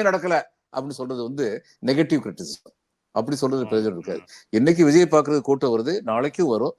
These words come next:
Speaker 1: ஆனா தொடர்ந்து இவர் இதே மாதிரி பேசிக்கிட்டு இருந்தா மக்கள் சிந்திக்க மாட்டாங்களா? எனக்கு தெரியாது.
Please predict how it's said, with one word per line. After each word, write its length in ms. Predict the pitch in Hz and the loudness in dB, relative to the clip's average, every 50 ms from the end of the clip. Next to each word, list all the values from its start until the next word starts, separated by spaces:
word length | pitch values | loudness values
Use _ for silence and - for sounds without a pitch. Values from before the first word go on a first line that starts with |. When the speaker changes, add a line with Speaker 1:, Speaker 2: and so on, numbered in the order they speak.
| - - - _ - | -16 -20 -14 _ -2
Speaker 1:
ஆனா 140 | - - 180 - | 0 0 0 2
தொடர்ந்து 380 | - 151 165 180 220 240 233 254 | 2 2 4 4 4 2 2 2
இவர் 140 | 226 190 165 | 2 4 4
இதே 140 | 160 170 175 | 4 2 2
மாதிரி 160 | 175 170 151 | 2 -2 -2
பேசிக்கிட்டு 360 | 131 139 147 135 143 139 127 | -2 -2 -2 -2 -4 -8 -8
இருந்தா 120 | 139 151 147 | -6 -6 -4
மக்கள் 300 | 127 113 - - 139 131 | -4 -4 -4 -6 -6 -6
சிந்திக்க 320 | - 120 123 131 120 123 | -6 -8 -6 -6 -4 -4
மாட்டாங்களா? 420 | 113 104 95 107 101 95 95 107 101 - - _ _ _ _ _ - | -4 -4 -4 -6 -6 -4 -2 -2 -4 -4 -6 _ _ _ _ _ -8
எனக்கு 200 | 98 95 95 90 | -6 -6 -4 0
தெரியாது. 340 | 104 110 120 127 117 110 - | 0 4 4 4 4 4 2